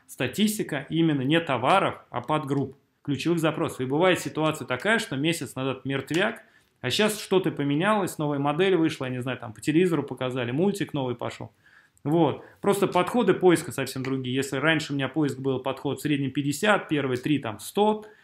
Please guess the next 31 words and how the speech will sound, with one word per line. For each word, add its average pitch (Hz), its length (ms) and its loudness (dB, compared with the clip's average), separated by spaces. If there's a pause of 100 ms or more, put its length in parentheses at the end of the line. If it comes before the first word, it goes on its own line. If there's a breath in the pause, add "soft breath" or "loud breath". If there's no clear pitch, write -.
(120 loud breath)
там, 123 180 0
я 123 100 0
не 120 120 -2
знаю, 120 140 -2
середка 147 420 0
по 135 160 2
сорок, 143 400 -2
а 120 80 0
низ 131 200 -2
там 117 160 -6
по 139 140 0
десять, 175 460 -2 (360 soft breath)
то 143 120 2
щас 190 340 2
я 151 180 2
смотрю 147 400 0
ниши, 175 360 2
где 131 160 -2
там, 123 200 -2
я 127 100 -2
не 127 100 -4
знаю, 123 260 -6
спереди 131 560 0 (200 loud breath)
у 139 60 2
одного 143 540 2 (120)
триста 220 340 6
продаж 127 400 0
в 110 100 -6
день, 120 300 -2 (140 soft breath)
у 135 80 -6
другого 143 540 2